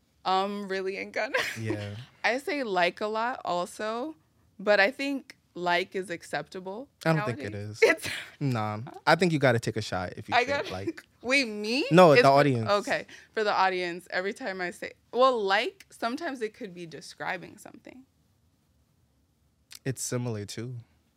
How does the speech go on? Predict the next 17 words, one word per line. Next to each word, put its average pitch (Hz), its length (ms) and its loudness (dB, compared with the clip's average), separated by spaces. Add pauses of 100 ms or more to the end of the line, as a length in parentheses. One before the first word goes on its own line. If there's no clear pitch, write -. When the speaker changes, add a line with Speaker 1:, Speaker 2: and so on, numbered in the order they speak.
(100)
Speaker 1:
Yeah. 190 240 -10 (500)
No, 226 260 2
Speaker 2:
<laughs> 240 440 4
Speaker 1:
but 220 340 4
I 214 180 4
mean, 247 480 -10 (140)
like, 180 320 -10 (420)
oh 202 160 2
my 196 140 -2
gosh. - 260 -6 (120)
Ah! - 60 0 (800)
Filler 254 360 4
words. 165 540 -2
If 165 100 -6
Speaker 2:
Yeah. 127 240 2
Speaker 1:
I 110 60 -2
use 107 220 -12